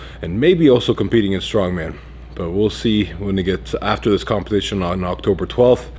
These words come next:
how I feel and where I'm at with my body. And, uh, if my shoulder is still finicky, of course I, uh,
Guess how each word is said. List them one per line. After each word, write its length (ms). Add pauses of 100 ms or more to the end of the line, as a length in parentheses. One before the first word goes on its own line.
how 240
I 100
feel 380
and 180
where 240
I'm 160
at 260
with 120
my 120
body. 440 (600)
And, 260
uh, 440
if 200
my 120
shoulder 380
is 80
still 240
finicky, 500
of 140
course 300
I, 220 (260)
uh, 100